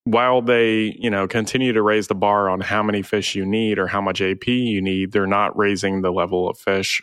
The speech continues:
or anything like that. So, um,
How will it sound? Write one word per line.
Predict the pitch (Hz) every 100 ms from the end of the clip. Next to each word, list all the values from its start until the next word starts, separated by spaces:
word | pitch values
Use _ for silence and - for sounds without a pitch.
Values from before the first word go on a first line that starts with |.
| _ -
or | 90 90
anything | 95 92 - 87
like | 82 80 -
that. | 90 80 - - _ _ _ _ -
So, | - 98 95 92
um, | 92 92 95